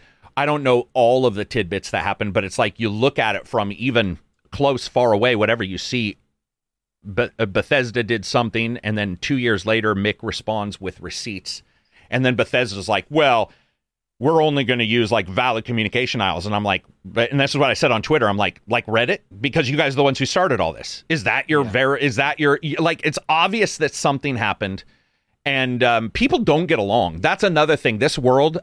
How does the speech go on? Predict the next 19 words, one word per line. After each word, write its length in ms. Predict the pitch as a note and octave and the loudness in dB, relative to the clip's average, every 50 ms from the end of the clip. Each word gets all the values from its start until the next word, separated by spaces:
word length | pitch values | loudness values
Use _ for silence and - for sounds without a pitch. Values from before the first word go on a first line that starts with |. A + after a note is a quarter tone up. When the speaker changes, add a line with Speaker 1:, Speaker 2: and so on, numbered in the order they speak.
| _ _ _ - - - | _ _ _ -12 -6 -2
Speaker 1:
and, 260 | C3+ C3+ B2+ A#2 A#2 - | -2 0 -2 -2 -4 -4
and 160 | - C#3+ C3 B2 | -2 0 2 2
I 60 | C3 | 2
admit 500 | C3+ C3+ C3 C3 C3 C#3+ D#3+ D#3 D#3+ _ - | 0 0 0 2 2 4 2 2 0 _ -4
that 220 | A2+ B2+ C#3 A#2 - | -2 0 0 0 0
I'm 160 | - B2 B2+ | -4 -4 -4
sort 280 | B2 - - C#3 C3 A#2+ | -4 -2 0 2 2 2
of 100 | G#2 F#2+ | 2 2
brutal 260 | E2+ A#2 B2 B2+ A#2+ | 4 4 4 6 4
about 220 | A2 G2 F#2+ F2+ - | 4 2 2 0 0
this, 240 | G2 F2+ - - - - - - - - - - | -2 -4 -6 -6 -12 -18 -20 -20 -20 -20 -20 -10
but 80 | - - | -4 -2
there's 160 | G3 A3 B3+ | 0 2 2
a 40 | D4 | 2
lot 220 | C4 F#3+ F3+ - | 2 4 2 2
of 60 | - | 0
people 320 | - F3 G3 - C#3+ A#2+ G2+ | 0 -2 0 2 2 2 4
that, 340 | A#2 A2+ G#2 G2 - - | 4 2 2 0 0 0
uh, 120 | B2+ A2 | 0 2